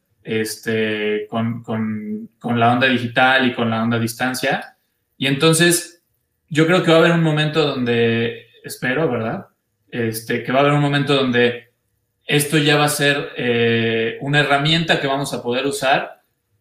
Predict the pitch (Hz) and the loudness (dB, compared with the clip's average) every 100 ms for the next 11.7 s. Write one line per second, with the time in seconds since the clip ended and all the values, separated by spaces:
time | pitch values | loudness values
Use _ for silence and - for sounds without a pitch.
0 | _ 117 113 110 107 107 104 110 113 - | _ -4 -2 -2 -4 -4 -6 -8 -10 -14
1 | - _ _ _ _ _ _ 127 123 120 | -20 _ _ _ _ _ _ -4 -2 0
2 | 123 117 151 151 180 202 - - 139 147 | -2 2 4 6 4 2 -6 -6 -6 -4
3 | 120 135 139 143 143 127 123 131 131 131 | -2 -2 0 -2 -2 -2 -4 -4 -6 -8
4 | 120 131 165 - _ _ _ 135 - 139 | -6 -4 -6 -8 _ _ _ -4 -2 0
5 | 143 151 151 147 147 151 135 123 113 - | 0 2 2 2 2 2 0 -2 -4 -6
6 | 131 135 135 113 110 120 117 127 131 131 | -4 -4 -4 -6 -8 -6 -6 -4 -6 -6
7 | 117 110 120 123 113 120 113 131 117 110 | -6 -6 -6 -6 -8 -8 -6 -6 -6 -6
8 | - 110 117 127 113 135 - - _ _ | -8 -6 -2 0 -2 -6 -18 -20 _ _
9 | _ _ _ 120 110 123 131 127 117 104 | _ _ _ -6 -4 -4 -4 -8 -10 -12
10 | - 131 113 139 127 - 127 143 139 135 | -12 -10 -4 -4 -4 -6 -6 -4 -4 -4
11 | - 135 127 - 131 156 | -6 -6 -6 -4 -2 -2